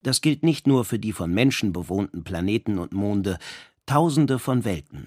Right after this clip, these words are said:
haben sich zur Liga Freier Galaktiker zusammengeschlossen. Besucher aus anderen Galaxien suchen Kontakt zu den Menschen und ihren Verbündeten.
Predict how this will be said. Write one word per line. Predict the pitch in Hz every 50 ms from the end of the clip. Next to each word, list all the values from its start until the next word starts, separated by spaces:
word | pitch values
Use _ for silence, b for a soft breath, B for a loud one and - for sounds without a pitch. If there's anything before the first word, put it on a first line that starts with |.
| - - 104
haben | 104 - 120 120
sich | - 120 113 - -
zur | - - 117 117 104
Liga | 92 95 123 147 147 139 135 131 120 113
Freier | - - - 101 98 107 101 98 90 87
Galaktiker | 87 101 98 107 117 117 - - - 92 - 98 90 -
zusammengeschlossen. | - - 101 90 104 104 107 104 98 85 87 - - - 101 101 95 - 110 98 85 B B B B B B B B B _
Besucher | - 104 95 104 147 165 151 - - 131
aus | 120 113 104 - -
anderen | - 127 147 165 156 131 104 101 90 87
Galaxien | 85 82 87 90 90 82 - - - 98 101 123 131 127 113
suchen | 98 110 139 147 143 160 143 135
Kontakt | - 147 135 135 - 120 107 - - -
zu | - 107 98
den | 95 104 95 98
Menschen | 98 98 95 87 - - - 110 107
und | 104 110 104 95
ihren | - 87 95 110 113
Verbündeten. | 110 - 135 117 117 113 85 - - 139 - - 71 60 - -